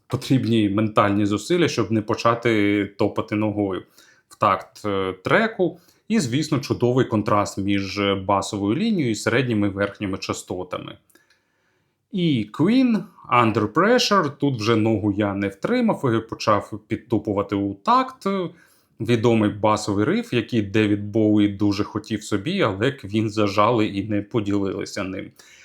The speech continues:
Тільки пустили до себе поспівати на цьому треці. Дійсно гарно звучить і теж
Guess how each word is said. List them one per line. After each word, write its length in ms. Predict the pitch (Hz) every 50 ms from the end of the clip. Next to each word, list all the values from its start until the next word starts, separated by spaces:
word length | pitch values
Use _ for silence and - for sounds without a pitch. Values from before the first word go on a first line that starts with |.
| - - _ _
Тільки 260 | - 131 131 131 113
пустили 540 | - - 107 - - 117 113 113 110 107 104
до 160 | 101 95 104
себе 360 | - - 113 107 98 104 104
поспівати 720 | 101 - 120 113 - - 120 110 107 101 98 92 - 101
на 160 | 95 95 95
цьому 340 | - - - 107 98 98 98
треці. 560 | - - 175 226 254 240 - - 202 196 - - - _ _ _ _ _ -
Дійсно 420 | 123 107 156 180 170 - 143 117
гарно 360 | 101 110 123 123 113 104 110 104
звучить 600 | 95 104 110 - - - 233 254 247 - - -
і 500 | - 147 131 139 139 127 123 110 - -
теж 400 | - 127 147 151 127 117 104